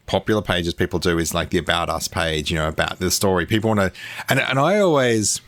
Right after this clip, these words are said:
you know, I think this follows the theme of what we've ended up with around trust and, and realness around the people, the consultant, and the brand.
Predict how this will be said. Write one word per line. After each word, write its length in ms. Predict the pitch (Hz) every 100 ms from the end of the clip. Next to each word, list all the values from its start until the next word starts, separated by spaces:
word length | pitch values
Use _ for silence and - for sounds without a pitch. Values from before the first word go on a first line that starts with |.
| - -
you 100 | 107
know, 140 | 95 85
I 40 |
think 180 | 92 92
this 140 | 87
follows 260 | - 92 85
the 100 | 85
theme 320 | - 92 95
of 120 | 85
what 120 | - 85
we've 120 | 85
ended 200 | 82 82
up 120 | 85
with 100 | 85
around 260 | 82 80 76
trust 440 | - 82 - -
and, 180 | 87 78
and 300 | 82 82 80
realness 520 | 87 92 92 76 -
around 400 | 80 80 78 78
the 120 | -
people, 300 | - 87 -
the 80 | 82
consultant, 500 | 85 82 82 80 85
and 80 | 73
the 40 |
brand. 440 | 76 90 87 78